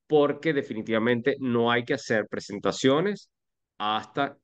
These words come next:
que no tengamos un acuerdo firmado. Y en el tema de preconstrucción,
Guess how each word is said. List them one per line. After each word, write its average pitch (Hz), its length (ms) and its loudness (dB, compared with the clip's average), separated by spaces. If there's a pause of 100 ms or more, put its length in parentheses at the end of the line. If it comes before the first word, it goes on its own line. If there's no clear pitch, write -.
(140)
que 113 560 0
no 104 220 0
tengamos 101 560 0
un 104 180 -2
acuerdo 92 340 0
firmado. 82 440 -2 (240)
Y 135 420 2
en 113 100 -6
el 101 140 -8
tema 107 260 2
de 113 80 2
preconstrucción, 165 880 0